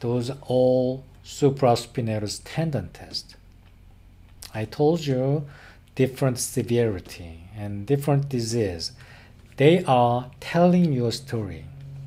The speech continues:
Uh, here should be R. R telling your story, not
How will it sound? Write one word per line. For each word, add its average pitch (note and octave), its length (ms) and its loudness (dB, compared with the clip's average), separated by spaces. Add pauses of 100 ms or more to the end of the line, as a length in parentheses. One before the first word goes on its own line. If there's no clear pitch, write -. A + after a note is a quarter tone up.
(120)
Uh, - 200 -8
here D3+ 220 -2
should - 240 -10
be G2+ 140 -8
R. G2+ 600 -8
R E3 280 8
telling D3 400 -4
your B2 120 -2
story, G#2+ 360 -8 (100)
not C#3 360 2